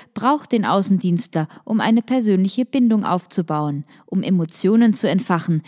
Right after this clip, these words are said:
die zum Kauf anregen und um Vertrauen zu schaffen. Der Außendienstmitarbeiter braucht jedoch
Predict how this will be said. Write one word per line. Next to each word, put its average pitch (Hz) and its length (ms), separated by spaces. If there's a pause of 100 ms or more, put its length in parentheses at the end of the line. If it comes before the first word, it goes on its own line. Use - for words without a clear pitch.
(180)
die 233 80
zum 285 240
Kauf 240 320
anregen 185 580 (200)
und 180 240
um 156 80
Vertrauen 180 640
zu 156 160
schaffen. 147 520 (500)
Der 160 180
Außendienstmitarbeiter 196 1160
braucht 151 440
jedoch 190 240